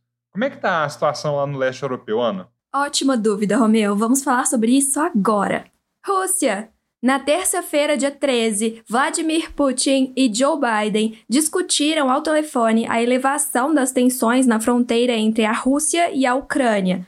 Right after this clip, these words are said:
Speaker 2: O norte-americano propôs uma cúpula entre os dois no futuro próximo, em um terceiro país, além de expressar apoio aos ucranianos. Nas últimas semanas, houve uma escalada de ações potencialmente hostis na região.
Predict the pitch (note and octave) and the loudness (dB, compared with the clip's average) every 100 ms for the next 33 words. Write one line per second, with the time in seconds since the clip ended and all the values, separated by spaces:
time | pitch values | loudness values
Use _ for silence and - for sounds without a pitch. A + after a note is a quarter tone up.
0 | _ C4 C4 B3+ D#4 D4+ C4 A#3+ B3 A#3+ | _ 0 2 2 0 0 0 0 0 0
1 | A3+ G#3+ G#3 B3+ B3+ C#4+ D#4 E4 G4 - | 2 0 2 -2 0 0 2 0 -2 0
2 | D4 C4+ C4+ C4+ - B3+ B3+ C4+ B3+ G#3 | 0 0 0 2 2 2 4 4 2 2
3 | A3+ G#3+ A3 A3 A#3 B3 A#3+ B3 B3+ D4 | 0 2 2 2 2 0 0 -2 0 -2
4 | G#3 G3+ - G3 - - - A#3 C4 F4+ | 0 -2 -4 -6 -8 -18 -4 2 2 2
5 | F#4 F#4+ - - D#4 D4+ D4+ D#4 E4 D4 | -2 -4 -4 -4 0 0 0 -2 -2 0
6 | C4 C#4+ - C4 B3+ B3 D#4 E4 D#4+ D#4+ | 0 0 -2 0 2 2 2 0 0 -2
7 | D#4+ D#4 D#4+ D4+ C#4 C4+ C#4 - A#3 A3+ | 0 -2 -2 0 2 2 0 -2 -2 0
8 | A#3 A#3 A3 A3 C#4 - - - - - | 0 0 2 4 2 0 -4 -6 -10 -14
9 | _ B3 C#4 D4+ C#4+ F#4 G4 F#4+ F#4+ F#4 | _ 2 2 2 0 -2 0 -2 0 -2
10 | D#4+ C#4 C#4 C#4 B3+ B3+ C4 C4 C4+ - | 0 2 2 0 2 2 2 2 0 0
11 | - E4+ D4+ B3+ D4 C#4 B3 B3 B3 - | -2 -2 0 0 0 0 0 0 -2 0
12 | A3 A#3 A#3 - E4 F4+ F4 F4 E4+ D#4 | 0 0 -2 -2 -2 0 -2 0 0 2
13 | C#4+ C#4+ D4 D#4 F4+ - - C#4 C#4 C#4+ | 2 2 0 -2 0 -2 0 0 2 2
14 | C#4+ C#4+ C4 D#4+ E3 - | 2 2 2 2 0 -4